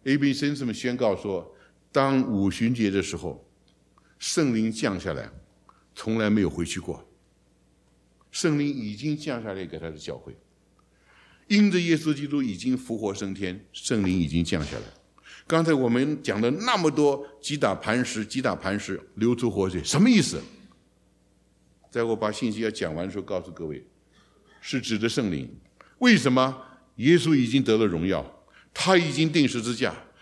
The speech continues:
他已经复活，他已经升天。彼得就说了，在使徒行传第二章，把你们所看见、所听见的浇灌下来，就是圣灵。耶稣基督复活升天，今天圣灵为印记，已经降下来。而且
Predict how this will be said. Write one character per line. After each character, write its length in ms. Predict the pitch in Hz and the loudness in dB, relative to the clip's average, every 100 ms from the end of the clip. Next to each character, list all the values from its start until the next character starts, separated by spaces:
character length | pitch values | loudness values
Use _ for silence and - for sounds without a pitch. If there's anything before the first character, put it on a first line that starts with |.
| - - | -20 2
他 160 | 226 | 6
已 140 | 202 160 | 6 6
经 160 | 170 | 0
复 180 | 156 170 | 2 0
活， 220 | 123 120 | 2 2
他 120 | 117 | 4
已 140 | 180 147 | 4 4
经 100 | 143 | 2
升 200 | 156 151 | 4 4
天。 200 | 151 147 - - _ _ _ _ _ _ | 4 2 -2 -20 _ _ _ _ _ _
彼 120 | 104 | -4
得 160 | 104 123 | 0 0
就 160 | 127 123 | 0 -2
说 220 | 110 110 | 0 0
了， 160 | 101 - | 0 -2
在 100 | 113 | -4
使 160 | 101 95 | -2 -6
徒 140 | 104 | -6
行 120 | 104 | -4
传 160 | 104 101 | -4 -4
第 140 | 110 | -2
二 100 | 92 | -2
章， 240 | 90 87 - - _ | -2 -6 -10 -20 _
把 120 | - 110 | -8 -4
你 140 | 104 | -2
们 160 | 95 98 | -2 -4
所 180 | - 90 | -6 -8
看 400 | - - 117 98 | -8 -4 -2 -2
见、 200 | 98 85 | -2 -4
所 140 | 80 | -6
听 260 | 80 - 107 | -8 -2 -2
见 200 | 107 92 | 0 -2
的 100 | 78 - - _ _ | -4 -12 -20 _ _
浇 220 | - 117 | 0 0
灌 200 | 104 98 | 2 -2
下 160 | 80 80 | -2 -6
来， 160 | 65 - | -8 -14
就 100 | - | -12
是 100 | 90 | -10
圣 220 | 87 - 67 | -8 -8 -10
灵。 180 | - - _ _ _ _ _ _ _ _ _ | -14 -20 _ _ _ _ _ _ _ _ _
耶 120 | 220 240 | 2 2
稣 160 | 220 | 2
基 120 | 208 | 0
督 120 | 220 220 | 2 0
复 140 | 196 | 4
活 140 | 202 | 4
升 160 | 196 202 | 4 4
天， 200 | 190 196 - - | 4 2 -6 -6
今 120 | 151 | 0
天 140 | 151 156 | 4 4
圣 180 | 160 | 4
灵 140 | 131 127 | 4 4
为 100 | 123 | 4
印 200 | 117 98 | 2 0
记， 260 | 92 85 - | -2 -8 -6
已 120 | 107 | -4
经 160 | 104 123 | 0 0
降 180 | 127 | -2
下 140 | 90 64 | -4 -8
来。 160 | - - - _ _ _ - - | -12 -18 -20 _ _ _ -20 -12
而 200 | - 175 170 | 2 2 4
且 300 | 139 123 | 2 2